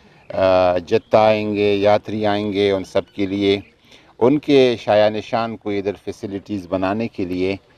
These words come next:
آ، اس کا بھی اہتمام کیا جائے گا۔ لیکن جو کہ پہلا فیز ہے، اس میں، آ، جو گردوارہ کو تھوڑا سا، آ، خوبصورت بنانا، پھر، آ، اس کے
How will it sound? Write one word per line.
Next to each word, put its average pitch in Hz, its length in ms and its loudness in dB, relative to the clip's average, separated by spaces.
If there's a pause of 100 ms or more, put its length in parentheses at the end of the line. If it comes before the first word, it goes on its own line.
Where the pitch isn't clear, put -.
(280)
آ، 95 320 2
اس 104 200 0
کا - 140 4
بھی 117 180 0
اہتمام 110 480 -2
کیا 127 240 4
جائے 131 280 4
گا۔ 139 140 2 (520)
لیکن 131 560 0 (180)
جو 117 220 -2
کہ 131 220 0 (240)
پہلا 147 320 6
فیز 135 400 2
ہے، 127 180 2
اس - 180 -10
میں، 117 300 -4 (520)
آ، 104 840 4 (640)
جو 104 460 2 (240)
گردوارہ 117 540 4
کو 117 340 0 (580)
تھوڑا 107 200 0
سا، 110 480 2
آ، 101 320 0
خوبصورت 113 720 -4
بنانا، 113 480 -4 (680)
پھر، 117 360 2
آ، 113 380 6
اس 107 240 -6
کے 113 340 -2